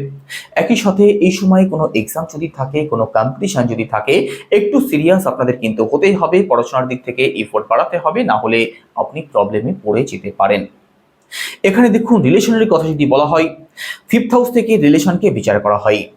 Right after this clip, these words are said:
আপনাদের ফিফথ হাউসের লর্ডকে, আপনাদের ফিফথ হাউসের লর্ড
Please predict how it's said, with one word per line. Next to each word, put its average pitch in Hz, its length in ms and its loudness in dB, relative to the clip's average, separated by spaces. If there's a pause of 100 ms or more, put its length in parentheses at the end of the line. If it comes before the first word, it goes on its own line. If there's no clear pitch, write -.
(100)
আপনাদের 110 380 -4
ফিফথ 139 200 -2
হাউসের 151 220 0
লর্ডকে, 147 320 2 (520)
আপনাদের 233 680 2
ফিফথ 208 260 0
হাউসের 208 240 4
লর্ড 190 260 2